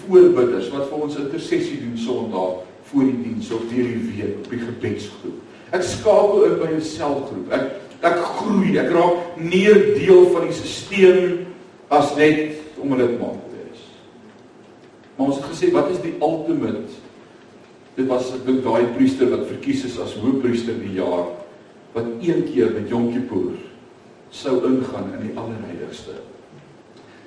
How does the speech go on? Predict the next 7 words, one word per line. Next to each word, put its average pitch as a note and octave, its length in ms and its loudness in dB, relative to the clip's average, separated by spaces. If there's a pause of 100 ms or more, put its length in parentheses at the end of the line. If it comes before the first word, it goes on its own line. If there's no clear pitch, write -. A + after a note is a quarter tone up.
(140)
om G2+ 100 -12
in A#2 80 -8
God A#2 340 -6
se - 340 -8 (180)
gemanifesteerde G2+ 1000 -8
teenwoordigheid F#2 1080 -6
te - 100 -18